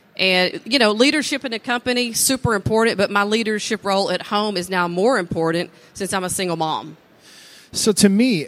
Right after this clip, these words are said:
Speaker 2: you know, one of the things that has been my experience of working with, not just with you, but with the whole organization, is that the level of service that, that you guys are known for is, is just amazing. And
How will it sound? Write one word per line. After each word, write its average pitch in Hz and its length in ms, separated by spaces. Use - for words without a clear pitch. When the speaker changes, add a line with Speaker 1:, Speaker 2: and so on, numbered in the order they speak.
Speaker 2:
you 156 120
know, 143 100
one 165 140
of 165 80
the 160 80
things 147 560
that 139 140
has 151 160
been 170 160
my 156 140
experience 143 440
of 120 120
working 127 340
with, 120 440
not 160 200
just 156 200
with 123 140
you, 127 140
but 127 140
with 123 180
the 127 80
whole 131 240
organization, 113 840
is 123 300
that 123 240
the 135 80
level 156 280
of 127 120
service 123 500
that, 120 380
that 120 420
you 135 100
guys 135 240
are 123 60
known 127 240
for 113 260
is, 110 260
is 123 200
just 120 220
amazing. 107 640
And 143 480